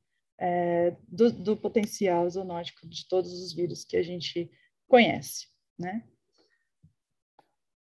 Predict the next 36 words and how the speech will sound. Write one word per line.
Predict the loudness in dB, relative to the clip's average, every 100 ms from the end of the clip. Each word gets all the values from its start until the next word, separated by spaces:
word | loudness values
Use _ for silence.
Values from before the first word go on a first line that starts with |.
| _ _ _
Esse | 4 4
trabalho, | 4 4 6 6 8 6 6 0 -4 _ _ _
é, | -4 0 2 2 0
que | 2
da | 6 6
esquerda, | 6 2 6 6 6 2 4
eu, | 0 4
eu | 2
coloquei | 4 2 6
os | 4 8
dois | 6 6
no |
mesmo | 0 -6 -6
slide | 2 4 4
porque | 0 0
eles | 0 4
têm | 4 4
uma, | 2 0 0 0 -2 -6 -12 -4
eles, | -2 -2 -8 -18 _
eles | -2 -2 2
matcham, | 4 4 2 -4
né? |
Eles | -2 0
têm | -2
uma | -2
relação | 2 2 2 0 0 0 -6
interessante, | -8 2 6 6 4 -2 -2 -4 -6 -8 _ _ _ _
é, | -2 -2
entre | 2 8
eles. | 8 6
Os | 2
dois | 6 6
ranqueiam | 6 0 0 4 6 6 4
vírus | 2 0 0
com | -4 -10
potencial | -10 -8 -10 0 2 6 6 4